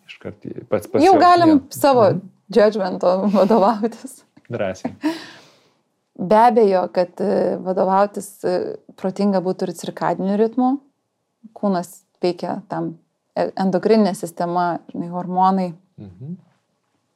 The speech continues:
Speaker 2: Yra taip, kad yra ir l-, paros laikas, ir tam tikri hormonai tave pažadina, tam tikri hormonai tave užmigdo, nu, netiesiogiai, bet, tarkim, melatoninas yra kaip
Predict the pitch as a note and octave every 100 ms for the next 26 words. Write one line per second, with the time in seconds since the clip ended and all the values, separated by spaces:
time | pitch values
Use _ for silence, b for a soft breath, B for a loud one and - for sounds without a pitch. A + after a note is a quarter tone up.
0 | - G#3+ - G3 G3 F#3+ - - _ _
1 | _ _ - G3+ F#3+ F#3+ F3+ E3 - -
2 | - F#3 E3+ B3 C4+ C4+ C#4 C#4 B3+ A#3+
3 | - _ _ _ _ _ G3+ - G3 F#3
4 | - F#3+ F#3 F3+ F3+ F#3 F3+ F3 F3 E3+
5 | D#3+ E3+ F3+ A3 B3 A#3+ A#3 A#3 - -
6 | E3 - - F3 F3 F3 F#3 F#3 F3 E3+
7 | E3 E3+ D#3+ G#3+ A#3+ G3 E3 E3 E3 E3
8 | - G3+ A#3 G3 E3+ E3 - _ _ -
9 | D#3+ D#3+ - E3+ E3+ E3+ G#3+ A3+ - F3+
10 | F3 F3